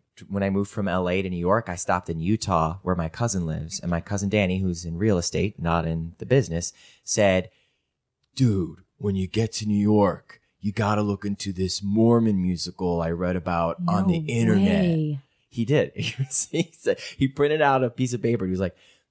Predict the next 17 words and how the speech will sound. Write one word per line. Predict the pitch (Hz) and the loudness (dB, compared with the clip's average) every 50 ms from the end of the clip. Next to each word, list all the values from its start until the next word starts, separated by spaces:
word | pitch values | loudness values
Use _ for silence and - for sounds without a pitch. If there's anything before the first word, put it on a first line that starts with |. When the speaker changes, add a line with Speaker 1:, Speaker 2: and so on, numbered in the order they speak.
| _ _ _ - | _ _ _ 0
Speaker 1:
"This | 143 139 135 127 - | 2 2 2 2 0
is | 143 147 135 - | 0 -2 -2 0
the | - 117 | -2 -2
guys | 95 - 117 113 117 123 131 123 - | -2 -2 -2 0 0 0 0 -2 -2
who | 131 120 | -2 -2
write | 110 120 113 110 - | 0 0 0 -2 -2
South | - 117 107 110 110 - - | -2 0 0 0 0 -2 -4
Park, | 120 107 101 95 92 - - 95 | -4 -2 0 0 -2 -2 -4 -2
Matt | 104 104 110 110 104 95 | 0 2 2 2 0 -2
and | 98 - | -4 -4
Trey. | - - 104 104 104 127 | 0 0 2 2 2 2
They're | 120 117 110 | 0 0 0
writing | 101 107 110 117 120 | 0 0 -2 -2 -2
this | 110 - | -4 -4
musical | 110 113 107 98 104 | -4 -4 -4 -4 -2
about | 95 101 98 - - | -2 -2 -2 -2 -2
Mormons. | 113 120 123 123 120 117 104 98 - | 0 2 4 4 4 2 0 0 -2